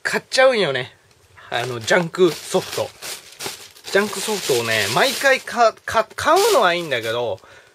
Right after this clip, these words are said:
やらないんだよね。<laughs> 買うのはいいんだけど、やらずに、袋から出さずに、まあ、そのまま、エテのコレクションとして保管しているシリーズ、まあ、たちになるであろうものを、えっとね、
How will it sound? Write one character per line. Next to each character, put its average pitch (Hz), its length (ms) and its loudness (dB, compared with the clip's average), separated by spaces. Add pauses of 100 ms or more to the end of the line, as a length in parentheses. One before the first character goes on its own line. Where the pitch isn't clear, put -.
(140)
や 208 180 2
ら 330 180 0
な 427 160 4
い 370 60 2
ん 165 160 -2
だ 98 80 -4
よ 90 100 -6
ね。 120 140 -4 (600)
<laughs> 392 680 0
買 427 340 6
う - 20 4
の 359 80 6
は 254 100 4
い 240 40 2
い - 40 -2
ん 226 40 -8
だ 202 100 0
け 175 100 -2
ど、 175 180 6
や 180 140 4
ら 330 160 4
ず 339 180 -6
に、 302 340 -6 (200)
袋 359 380 2
か 226 140 2
ら 170 80 -2
出 175 180 -6
さ 330 180 -4
ず 277 160 -2
に、 226 340 -2 (500)
ま 196 60 -2
あ、 - 20 0
そ 269 140 -2
の 269 100 0
ま 269 120 4
ま、 254 320 2 (400)
エ 170 80 -6
テ 202 120 2
の 196 100 2
コ - 180 -2
レ 202 60 0
ク - 100 -12
シ 180 100 0
ョ 151 80 2
ン 120 60 -6
と - 100 -8
し - 100 -10
て 139 240 0
保 123 140 -8
管 135 220 -4
し - 80 -16
て 135 120 -4
い 131 80 2
る 123 100 -2
シ 160 300 -4
リ 160 200 0
ー 104 40 -10
ズ、 104 240 -10 (480)
ま 392 100 0
あ、 - 20 2
た 208 160 0
ち 175 140 -6
に 143 120 -4
な 180 160 2
る 196 120 2
で 135 120 0
あ 165 200 0
ろ 180 420 2
う 127 40 -14
も 135 120 -2
の 160 140 -2
を、 190 240 4 (340)
え 143 120 0
っ 127 40 -4
と 127 140 -6
ね、 107 220 -4